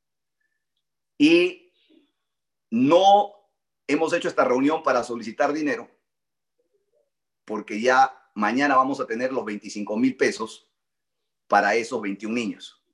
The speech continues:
La actividad de diciembre terminó. No estamos aquí para pedirle dinero a nadie. A partir de enero,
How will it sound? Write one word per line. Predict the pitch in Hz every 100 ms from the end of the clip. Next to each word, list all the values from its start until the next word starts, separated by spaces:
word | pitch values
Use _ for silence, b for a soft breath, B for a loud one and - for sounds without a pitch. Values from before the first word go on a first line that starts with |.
| _ _ _ _ _ _ _ _ _ -
La | 120
actividad | 123 135 127 151
de | 165
diciembre | 147 131 160 156 151
terminó. | 120 110 143 156 - _ _ _ _ _ _ _ -
No | 104
estamos | 131 156 160
aquí | 131 147
para | 151 139 -
pedirle | 113 139 143
dinero | 113 120 131
a | 135
nadie. | 160 113 92 - _ _ _ _ _ _ _ _ _ _ _ _ _ _ _ _ _ _ _ _ -
A | 120
partir | 123 123 196 202
de | 208
enero, | 185 139 127 -